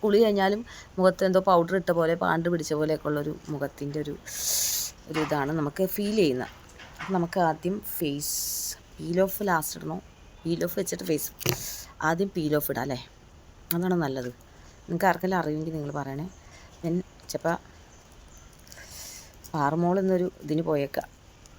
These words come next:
എസ് പി സിയുടെ ഒരു ഇത്. അപ്പോൾ അതിന് ടീച്ചർ വിളിക്കും. പക്ഷെ ടീച്ചർ വിളിക്കുമ്പോൾ വീട്ടിൽ നിന്ന് ഇറങ്ങിയാൽ മതി എന്ന് പറഞ്ഞു. പക്ഷെ ടീച്ചർ ഇപ്പം വിളിച്ച് എന്ത് ചെയ്യുമെന്നറിയാൻ പാടില്ല. കുറച്ച് ദിവസമായല്ലോ സ്വന്തമായിട്ടുള്ള വീഡിയോസൊക്കെ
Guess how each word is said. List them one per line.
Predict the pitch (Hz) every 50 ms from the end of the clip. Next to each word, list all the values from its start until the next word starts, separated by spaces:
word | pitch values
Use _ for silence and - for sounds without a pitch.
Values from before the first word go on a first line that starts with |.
| - - - - - - - - - - - - - 160
എസ് | - - -
പി | 175 156 -
സിയുടെ | 170 160 170 165
ഒരു | 147 143 135
ഇത്. | 143 -
അപ്പോൾ | 160 160 143
അതിന് | 151 156 165 175 - - - - - - - - - - - - -
ടീച്ചർ | 170 165 - - 180 190 185
വിളിക്കും. | 160 147 143 - 143 139
പക്ഷെ | 156 - -
ടീച്ചർ | 190 180 - 208 202
വിളിക്കുമ്പോൾ | 185 175 - 208 202 208 208 190 180
വീട്ടിൽ | 180 170 - 214
നിന്ന് | 214 220 202
ഇറങ്ങിയാൽ | 180 170 165 160 160
മതി | 151 151 147
എന്ന് | 147 147 147
പറഞ്ഞു. | 147 143 170 175 - - - - - - - - - - - - - - - - - - - - - - - - - - - - - - - - - - - - - - - - - -
പക്ഷെ | 160 147 - - 175
ടീച്ചർ | 160 151 - 175 170
ഇപ്പം | - - 208 208
വിളിച്ച് | 196 175 - 175 160
എന്ത് | 151 156 156
ചെയ്യുമെന്നറിയാൻ | 160 139 143 151 160 165 156 143 135 135 135
പാടില്ല. | 135 - - - - - - - - - - - - - - - - - - - - - - - - - - - - - - - - - - - - - -
കുറച്ച് | 170 156 - -
ദിവസമായല്ലോ | 180 170 - 175 170 165 156 143 143 - - - - - - - - - - - - -
സ്വന്തമായിട്ടുള്ള | - 165 160 151 156 165 165 165 165 175 165 160 160
വീഡിയോസൊക്കെ | 160 151 151 151 147 147 - 147 156